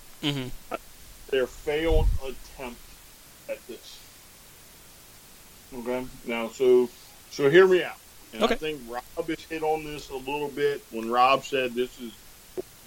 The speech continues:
Speaker 2: what W C W did, right? So W C W said, "Well, we're gonna jump on, you know, we're gonna jump on this. We're gonna,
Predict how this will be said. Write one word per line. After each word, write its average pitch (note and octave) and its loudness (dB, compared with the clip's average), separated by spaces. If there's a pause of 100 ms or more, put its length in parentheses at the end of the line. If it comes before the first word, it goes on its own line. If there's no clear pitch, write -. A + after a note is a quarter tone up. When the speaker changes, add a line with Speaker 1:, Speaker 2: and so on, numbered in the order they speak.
(140)
Speaker 2:
what A#2 -6
W C3+ 2
C C#3 -6
W A#2+ 2
did, G2+ -12 (840)
right? C3 0 (920)
So C#3 6
W E3 4
C F3+ -2
W D#3+ 4 (720)
said, B2 -10
"Well, D3+ 0 (1600)
we're B2+ -10
gonna D3+ -2
jump C3+ 0
on, C3+ -2 (1160)
you A#2+ -8
know, A2+ -8
we're B2 -8
gonna B2+ -4
jump A#2+ 0
on A2+ 2
this. - -14 (500)
We're A#2 0
gonna, A#2 -2